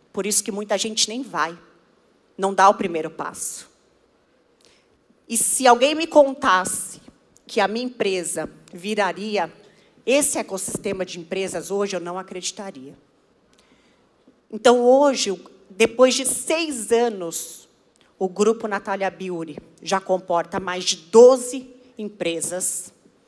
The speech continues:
e tem um ecossistema ligado muito grande. E aí todo mundo fala, "Nath, mas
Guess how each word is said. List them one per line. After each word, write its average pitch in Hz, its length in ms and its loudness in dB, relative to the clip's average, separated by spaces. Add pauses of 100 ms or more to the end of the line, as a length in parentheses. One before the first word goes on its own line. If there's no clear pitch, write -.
(380)
e 190 60 -10
tem 208 240 0
um 208 160 0
ecossistema 240 840 -2
ligado 202 720 0 (240)
muito 185 240 -6
grande. 147 640 -6 (1120)
E 294 40 0
aí 311 160 -2
todo 339 260 -2
mundo 311 240 -6
fala, 240 380 -6
"Nath, 262 580 -4 (340)
mas 294 380 -2